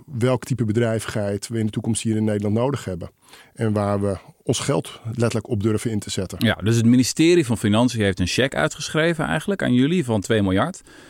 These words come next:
Speaker 1: Zo zou je het kunnen zeggen.
Speaker 2: En jullie zijn een private partij.
Speaker 1: Ja, we zijn een
Speaker 2: Invest N L.
Speaker 1: staatsdeelneming, hè. Daar heb je een stuk of dertig van
Speaker 2: Met
Speaker 1: in
Speaker 2: één
Speaker 1: Nederland, hè.
Speaker 2: aandeelhouder, dat is
Speaker 1: Ja.
Speaker 2: de overheid dan.
Speaker 1: Ja.
Speaker 2: En het is jullie doel om bedrijven te gaan zoeken die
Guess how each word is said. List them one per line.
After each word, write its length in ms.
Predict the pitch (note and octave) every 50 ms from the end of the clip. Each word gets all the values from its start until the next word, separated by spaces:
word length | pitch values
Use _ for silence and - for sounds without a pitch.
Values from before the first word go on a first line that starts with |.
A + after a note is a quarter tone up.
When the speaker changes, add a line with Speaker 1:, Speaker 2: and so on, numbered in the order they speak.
| - -
Speaker 1:
Zo 80 | - - -
zou 40 | G#2+
je 60 | B2+
het 100 | A2+ G#2
kunnen 200 | - A#2 G2 F#2
zeggen. 260 | - G#2 G#2 - G2+ - _ _ _
Speaker 2:
En 360 | - A#2 A2+ A2 G#2+ G#2 F#2 E2
jullie 320 | - A#2 G2+ B2 C#3 C3+
zijn 160 | G#2+ A2 G#2 G2
een 100 | F#2 -
private 500 | - G#2+ F#2+ - A2 A#2 B2+ B2+ - -
partij. 520 | - E2+ - - G2+ A#2+ D#3+ G#3 A3 F3+ - - - -
Speaker 1:
Ja, 220 | - - - F3+ D#3+
we 60 | C#3+
zijn 140 | B2 - B2
een 60 | B2
Speaker 2:
Invest 60 | A#2+
N 40 | A#2+
L. 40 | A2
Speaker 1:
staatsdeelneming, 720 | A2+ B2 A#2 B2+ C#3+ D#3 D#3 C#3+ C#3 D3 D3 C#3+ C3 C#3
hè. 100 | D#3 F3+
Daar 120 | D#3+ B2 A2
heb 100 | A2 -
je 60 | A2+
een 80 | G2+
stuk 220 | - - A#2 G#2+ -
of 60 | G2+
dertig 240 | F#2+ G2+ G2+ A#2+ A2+
van 80 | B2
Speaker 2:
Met 80 | B2+ B2+
Speaker 1:
in 60 | C3
Speaker 2:
één 80 | D3+ D3+
Speaker 1:
Nederland, 200 | - C3+ A2 A#2+ C#3+ D3+
hè. 60 | D3
Speaker 2:
aandeelhouder, 300 | C3+ C3 C3 C3 B2 A2
dat 140 | A2+ A2+ G2
is 60 | G2
Speaker 1:
Ja. 80 | F3 E3
Speaker 2:
de 40 | -
overheid 400 | A2+ C3+ C#3 C#3 C#3+ C#3 D3 C#3+
dan. 240 | - D3+ E3 G3+ A3 - - - - -
Speaker 1:
Ja. 140 | - D3+ - - - - - _ _ -
Speaker 2:
En 400 | - B2 B2 B2 A#2+ A#2+ A2+ - _ _ _ _
het 160 | - A#2 G#2
is 120 | B2 A2+
jullie 240 | A2 B2 B2 A#2 G#2
doel 300 | F#2+ A#2+ C#3 D3+ D3+ C3
om 500 | - - B2 A#2+ A#2 A2+ A2 G#2 F2+ - - _ _ _
bedrijven 520 | - G2+ G2 G2 G2+ A2+ C3+ C#3 A#2+ B2
te 80 | - A2+
gaan 160 | A2 A2 G2+
zoeken 300 | - A2+ A2 G2+ - G2+
die 200 | G#2 G2 G2 -